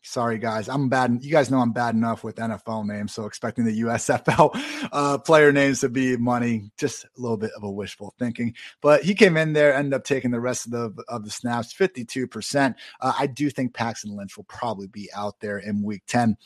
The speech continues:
assuming he was just straight up inactive. But we'll see.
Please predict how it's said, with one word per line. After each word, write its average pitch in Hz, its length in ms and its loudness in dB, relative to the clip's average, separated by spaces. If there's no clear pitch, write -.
assuming 110 420 -4
he 110 180 -8
was 104 320 -6
just 104 180 -10
straight 104 240 -8
up 95 120 -14
inactive. 107 580 -8
But 123 160 -2
we'll 196 140 12
see. 156 320 4